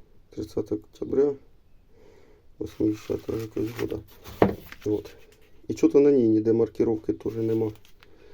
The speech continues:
Я, по крайній мірі, не бачу. Ну, це мені таке, як, наверно, сота фреза.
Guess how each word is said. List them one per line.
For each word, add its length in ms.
Я, 160
по 140
крайній 320
мірі, 240
не 120
бачу. 400
Ну, 80
це 140
мені 280
таке, 340
як, 200
наверно, 380
сота 400
фреза. 420